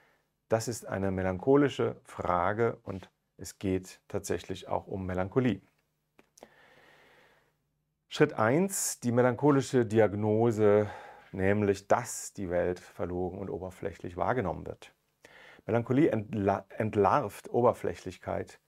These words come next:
und Falschheit, Lüge und blindes Machtstreben. Vor allem sehen wir Ungerechtigkeit, wenn wir melancholisch sind.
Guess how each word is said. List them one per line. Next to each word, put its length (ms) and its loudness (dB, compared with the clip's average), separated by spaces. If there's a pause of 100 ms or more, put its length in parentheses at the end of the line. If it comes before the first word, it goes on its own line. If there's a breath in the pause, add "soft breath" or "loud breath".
(140)
und 100 -8
Falschheit, 540 0
Lüge 400 0
und 240 -8
blindes 420 -4
Machtstreben. 880 -10 (720 loud breath)
Vor 140 2
allem 200 6
sehen 320 4
wir 320 2 (460)
Ungerechtigkeit, 1300 -2
wenn 180 -6
wir 100 -4
melancholisch 600 -4
sind. 380 -4